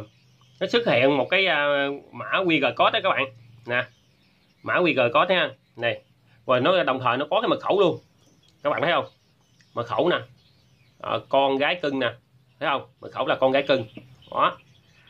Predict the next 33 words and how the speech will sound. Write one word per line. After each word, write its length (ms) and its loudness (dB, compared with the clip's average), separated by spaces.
Như 120 2
vậy 160 2
là 160 0
mình 120 -2
đã 100 -4
hiển 220 -2
thị 160 0
được 120 2
cái 140 0
mật 120 2
khẩu 260 0
của 120 4
Wi-Fi 440 0
nha 80 -6
các 80 0
bạn. 260 -4
Tôi 100 0
vừa 140 4
hướng 120 2
dẫn 100 0
các 160 -4
bạn 300 0
cách 160 -4
để 100 -2
hiển 200 0
thị 140 2
mật 140 2
khẩu 260 2
ở 120 -2
trên 80 2
điện 100 0
thoại 220 0
ha. 180 0